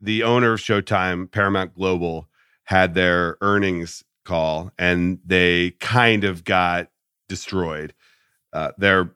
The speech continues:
revenue on the advertising side is way down. They did grow their streaming subscribers, including Paramount Plus and Pluto T V, which we talked about, and, uh, they,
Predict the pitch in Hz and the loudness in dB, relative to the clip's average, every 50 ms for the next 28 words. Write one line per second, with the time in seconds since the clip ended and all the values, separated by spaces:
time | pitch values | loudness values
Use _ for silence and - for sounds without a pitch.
0 | _ _ _ 113 123 127 127 127 120 117 113 113 107 101 95 98 90 98 104 110 | _ _ _ 4 6 6 6 4 2 2 2 2 2 0 -2 -2 -2 2 2 2
1 | 110 107 110 107 120 107 104 95 101 98 - - 110 101 98 95 92 95 92 87 | 2 0 -2 0 0 0 0 0 -2 -4 -4 -2 0 2 2 2 2 0 -2 -4
2 | - 87 92 85 87 78 113 107 107 110 110 107 107 104 104 107 107 117 147 147 | -8 -8 -8 -8 -6 -2 0 2 4 4 4 2 2 0 0 -2 0 2 0 0
3 | 127 - 113 117 110 107 107 110 110 104 98 95 92 90 - - 101 101 104 107 | 0 -2 -2 0 2 2 4 2 2 2 0 -2 -2 -4 -6 -6 -4 -2 0 0
4 | 107 117 110 - 113 - - - 123 117 117 117 117 117 117 117 101 101 92 90 | 0 -2 -2 -6 -10 -12 -2 2 4 6 6 6 4 2 0 -2 -2 -6 -10 -10
5 | - 104 98 95 95 90 90 90 - _ _ _ _ 101 95 92 90 87 - - | -8 -6 -4 -4 -2 -4 -4 -8 -10 _ _ _ _ -6 -6 -4 -4 -6 -6 0
6 | 110 107 104 98 98 92 - - 98 85 85 82 82 82 80 - _ _ - 95 | 2 2 4 4 2 -2 -4 -8 -8 -6 -6 -6 -8 -10 -12 -14 _ _ -4 -2
7 | 92 90 87 80 - - 85 87 110 113 110 101 92 - - 82 - 101 104 104 | -2 -2 -4 -6 -8 -10 -6 -2 2 2 2 2 0 -2 -8 -6 -2 0 0 0
8 | 98 - 98 104 101 98 98 98 95 - _ _ _ _ _ _ _ _ - 90 | -2 -2 0 2 2 2 2 0 -2 -4 _ _ _ _ _ _ _ _ -2 0
9 | 90 90 90 87 85 85 85 85 - - - _ _ 87 87 85 85 80 78 76 | 2 2 2 2 0 -4 -6 -10 -14 -20 -20 _ _ -6 -4 -4 -2 -2 -4 -4
10 | 62 - 64 82 92 87 85 80 | -6 -8 -8 -6 -4 -4 -4 -4